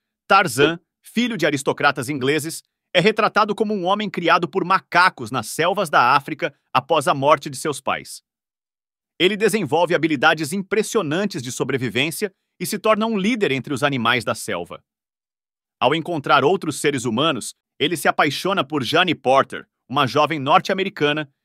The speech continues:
e enfrenta uma série de desafios enquanto busca sua identidade e lugar no mundo. Na série de T V,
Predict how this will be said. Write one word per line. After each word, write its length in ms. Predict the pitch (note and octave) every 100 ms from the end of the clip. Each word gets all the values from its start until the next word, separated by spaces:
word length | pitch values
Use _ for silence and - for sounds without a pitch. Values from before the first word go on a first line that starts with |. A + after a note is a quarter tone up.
| _ -
e 80 | G3
enfrenta 380 | G#3+ G3+ G#3+ G#3+
uma 160 | A3
série 480 | F3+ - A3 B3+ C4
de 100 | G#3+
desafios 720 | F#3+ G3 D#3+ - C#3 D#3 - _ _
enquanto 380 | D3+ C#3+ F3+ F#3
busca 420 | A#2 F#3 A3 -
sua 160 | C#3+ C#3+
identidade 720 | A#2+ C#3 B2+ A2 C#3 D3+ F3+ -
e 80 | E3
lugar 320 | D#3+ B2 C#3
no 100 | D3
mundo. 380 | A2+ D#2+ C#2+ _ _ _ _ _ _ _ _ _ _ _ _ _ _ -
Na 140 | D#3+
série 300 | - G3 F3
de 100 | C#3
T 160 | C#3+ A2+
V, 300 | C#3+ B2